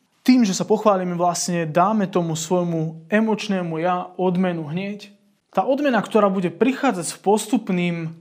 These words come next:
zhadzovaním kýl, sa totiž neprejaví hneď a mnohých z nás by to mohlo odradiť. Práve preto je táto časť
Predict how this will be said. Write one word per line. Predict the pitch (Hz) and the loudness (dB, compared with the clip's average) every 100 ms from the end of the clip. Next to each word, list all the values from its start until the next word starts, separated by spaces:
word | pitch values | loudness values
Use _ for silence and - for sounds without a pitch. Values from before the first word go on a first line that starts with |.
| 160 | -8
zhadzovaním | 175 214 233 214 190 185 175 | -4 -2 0 0 -2 -2 -4
kýl, | 180 226 240 233 - _ _ _ _ - | 0 2 4 2 -4 _ _ _ _ -6
sa | 180 | -4
totiž | 226 220 180 - - _ _ _ | -4 -4 -6 -8 -14 _ _ _
neprejaví | 175 214 214 175 160 156 147 156 - | -2 0 2 2 2 0 -2 -8 -6
hneď | 170 202 214 - _ _ _ _ | -2 -2 -6 -12 _ _ _ _
a | 160 | -4
mnohých | 185 220 196 170 | 0 2 2 2
z | 190 | 0
nás | 170 | -2
by | 160 | -4
to | 160 | -4
mohlo | 180 175 165 160 160 - _ _ _ | -2 0 2 2 -2 -14 _ _ _
odradiť. | 165 156 170 156 147 - - _ _ _ _ - | -8 -4 -2 -4 -6 -14 -20 _ _ _ _ -4
Práve | 247 190 | -2 0
preto | 254 262 | -2 0
je | 190 - - - | 0 -2 -10 -4
táto | 233 233 175 - - _ _ - | -4 -2 -8 -8 -18 _ _ -16
časť | - 196 214 190 - - | -4 0 2 0 -4 -8